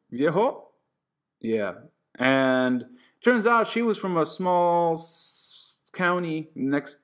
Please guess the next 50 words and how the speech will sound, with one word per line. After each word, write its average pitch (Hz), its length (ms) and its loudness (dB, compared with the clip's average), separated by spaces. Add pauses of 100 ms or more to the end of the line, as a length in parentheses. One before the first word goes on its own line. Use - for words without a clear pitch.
next 151 300 -4
to 147 100 -8
mine 127 480 -2
called 117 340 -2
San 127 280 -6
Marcos, 123 480 -6
which - 140 -14
is - 100 -12
only 113 140 -6
ten 113 180 -10
minutes 117 220 -10
from 113 100 -12
my 104 120 -6
house. 113 340 -12 (560)
I 131 160 4
mean, 147 160 2
at - 180 2
the 131 60 -4
time, 135 320 2
uh, - 80 0
that 123 140 4
was 117 160 2
kinda 117 180 -4
just 98 160 -6
sheer 113 240 0
luck. 117 420 0 (500)
But 120 220 2
I 135 120 4
didn't 139 200 2
realize 113 840 2
that 107 440 -6
that 147 480 2
is 139 220 0
related 185 380 2
to 196 60 0
psychology. 214 800 2
Whoo! 220 600 2
How 190 140 2
do 190 60 4
you 170 60 2
like 165 140 0
how 156 100 0
I 151 60 2
did 147 180 -4
that? 160 360 -2 (1700)
It's 123 120 -12
called 165 200 6
the 135 80 2
proximity 196 580 0
principle. 170 640 -2